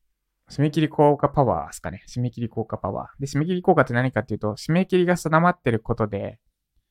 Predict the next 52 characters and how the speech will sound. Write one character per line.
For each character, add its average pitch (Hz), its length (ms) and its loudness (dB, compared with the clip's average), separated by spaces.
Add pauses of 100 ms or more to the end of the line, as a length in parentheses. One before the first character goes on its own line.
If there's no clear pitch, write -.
(1000)
行 135 180 2
動 123 140 6
で 117 120 0
き - 100 -4
る 117 60 0
的 120 160 -4
な 113 160 -2
効 123 160 -2
果 - 100 -8
で 110 100 -10
す。 - 280 -10
あ 135 100 -4
る 151 80 2
い 147 40 0
は、 - 360 0 (200)
別 117 160 -6
の 135 80 0
言 139 60 2
い - 20 0
方 131 180 0
す 135 140 -6
る 127 100 -4
と、 117 340 0 (1120)
納 160 180 8
期 - 140 -6
っ - 40 -8
て - 120 -8
い 101 40 -4
う 101 40 -4
の 107 60 -8
は 110 100 -10
締 - 180 -6
め 120 100 0
切 120 120 -6
り 117 80 -2
ま 113 160 -2
で 98 100 -4
伸 101 120 -8
び 104 100 -4
る 95 180 -8 (440)
み 123 80 -2
た 107 100 0
い 95 40 -2
な 98 120 -6
格 113 220 -6
言 107 160 0
が 104 80 -2
あ - 20 -4
り 101 60 -6
ま 104 100 -8
す - 120 -18
ね。 101 120 -14